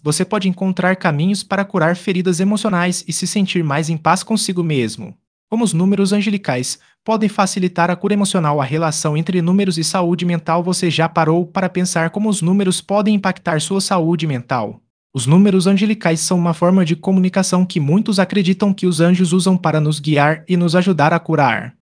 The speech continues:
Eles podem trazer mensagens que nos fazem sentir mais fortes e positivos. Quando você se depara com um número repetido,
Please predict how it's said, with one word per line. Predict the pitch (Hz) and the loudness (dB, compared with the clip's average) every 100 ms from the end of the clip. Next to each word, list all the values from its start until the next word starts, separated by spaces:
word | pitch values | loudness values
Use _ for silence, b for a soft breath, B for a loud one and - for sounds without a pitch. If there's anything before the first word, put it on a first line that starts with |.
| _ - | _ -6
Eles | 160 156 | -4 -2
podem | - 214 214 | -2 0 0
trazer | 180 170 147 | -2 -2 -2
mensagens | 175 190 190 180 180 202 - | 0 -2 0 0 0 -2 -4
que | - | -4
nos | 185 190 | -4 -2
fazem | 190 180 | -4 -2
sentir | 190 185 175 165 | -2 -2 -2 -2
mais | 147 170 | -2 -4
fortes | - 170 160 175 | -4 -4 -2 -2
e | 170 | -4
positivos. | 170 151 156 - 123 110 - - - _ _ _ | -4 -4 -4 -6 -6 -8 -14 -14 -16 _ _ _
Quando | 135 156 | -4 -2
você | 196 196 | -2 -4
se | 185 165 | -4 -2
depara | 160 165 165 | -4 -2 -4
com | 175 208 | -2 -2
um | |
número | 170 208 190 | 0 0 0
repetido, | 170 190 220 - 139 113 - | 0 -2 -4 -4 -4 -6 -10